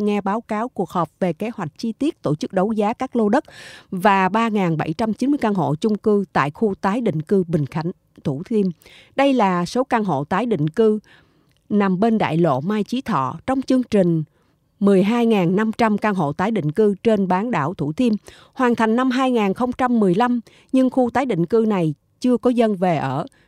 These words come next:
do không còn nhu cầu sử dụng để phục vụ tái định cư. Hàng nghìn căn hộ trên được chuyển sang bán đấu giá nhiều năm qua. Năm hai nghìn không trăm mười bảy,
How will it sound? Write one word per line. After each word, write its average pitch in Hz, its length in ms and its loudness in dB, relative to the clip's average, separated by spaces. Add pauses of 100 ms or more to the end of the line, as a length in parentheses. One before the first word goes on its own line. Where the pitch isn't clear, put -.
(120)
do 254 180 2
không 247 200 -2
còn 165 260 0
nhu 208 140 2
cầu 160 220 -2
sử 156 160 -6
dụng 165 380 -2
để 156 120 -4
phục - 240 -6
vụ 143 220 -2
tái 175 220 -6
định 147 240 -4
cư. 202 280 0 (320)
Hàng 226 220 0
nghìn 220 160 2
căn 202 200 -4
hộ 175 180 0
trên 254 320 0
được 165 220 -2
chuyển 156 220 2
sang 226 300 0
bán 208 180 -2
đấu 220 180 0
giá 208 280 2
nhiều 190 300 4
năm 180 200 0
qua. 196 320 0 (400)
Năm 302 120 4
hai 302 160 2
nghìn 202 200 4
không 269 200 -2
trăm 247 240 -2
mười 175 160 0
bảy, 147 320 -4